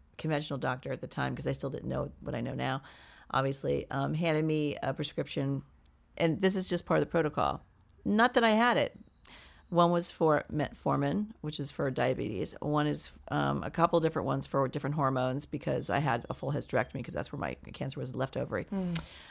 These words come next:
Speaker 1: And then he handed me for high blood pressure, a secondary one for blood pressure, and a sleep one. It was, like, a whole handful.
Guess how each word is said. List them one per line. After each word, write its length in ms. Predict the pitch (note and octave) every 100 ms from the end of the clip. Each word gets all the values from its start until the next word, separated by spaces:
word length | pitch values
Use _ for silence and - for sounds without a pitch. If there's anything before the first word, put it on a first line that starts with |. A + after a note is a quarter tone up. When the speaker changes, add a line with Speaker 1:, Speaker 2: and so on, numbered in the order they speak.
| -
Speaker 1:
And 300 | - D#3 D3+
then 480 | D#3 D3 D3 C#3+ - - -
he 220 | D#3 D#3+
handed 180 | D#3 D3
me 120 | D3 C#3+ C3+ -
for 280 | - C#3 C#3
high 160 | F3
blood 240 | F3+ E3+ D#3+
pressure, 720 | E3 D3 - C#3+ C#3 C#3 - -
a 100 | -
secondary 600 | C#3+ - F3 F3+ D#3+ D3 C#3+
one 240 | C#3 C#3
for 120 | C#3+
blood 240 | C3+ C3+ C3
pressure, 560 | B2+ C3 B2+ B2+ C3 - - - _ -
and 420 | D3+ C#3 C3+ C3
a 100 | -
sleep 380 | C#3+ - E3+ E3+
one. 420 | C#3+ C3+ C3 C3
It 140 | - F#3
was, 120 | F#3+
like, 100 | G3+
a 60 | G#3+
whole 140 | A#3+
handful. 600 | G3 D#3+ D3+ - G#2+ -